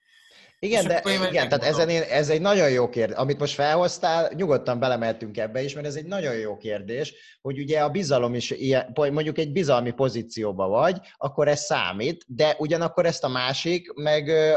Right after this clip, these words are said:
Speaker 1: bűnnek veszi, aki meg úgy van, hogy ő körön kívüli nem is tud bekerülni egy körbe, és most nem muszáj politika, akár, ö, üzleti élet,
Speaker 2: Igen.
Speaker 1: akár, ö, nem is tudom, a, a művészvilágban vannak olyan kitaszított művészek, akik ugye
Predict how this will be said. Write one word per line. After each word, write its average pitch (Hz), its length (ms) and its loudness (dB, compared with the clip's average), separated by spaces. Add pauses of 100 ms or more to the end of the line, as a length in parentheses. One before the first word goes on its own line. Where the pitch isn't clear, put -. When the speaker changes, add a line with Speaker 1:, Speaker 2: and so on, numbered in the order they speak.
(120)
Speaker 1:
bűnnek 127 440 0
veszi, 113 520 -4 (180)
aki 127 360 -4
meg 147 220 -2
úgy 147 180 0
van, 151 120 4
hogy 151 200 2
ő 151 100 0
körön 147 380 2
kívüli 135 420 -2
nem 175 160 -2
is 127 160 -6
tud 113 160 -8
bekerülni 110 520 0
egy 117 180 0
körbe, 123 280 2
és 143 120 0
most 156 120 -6
nem 190 120 0
muszáj 135 300 0
politika, 123 460 0
akár, 113 300 0
ö, 107 380 0
üzleti 120 420 -4
élet, 113 200 0
Speaker 2:
Igen. 117 120 -2
Speaker 1:
akár, 101 300 -4 (300)
ö, 107 440 0 (420)
nem 127 220 -6
is 120 120 -10
tudom, 123 300 -2
a, 107 220 -2
a 117 80 -6
művészvilágban 135 880 0
vannak 147 300 2
olyan 123 220 2
kitaszított 110 640 -6
művészek, 196 500 -6
akik 170 260 -14
ugye 160 160 -12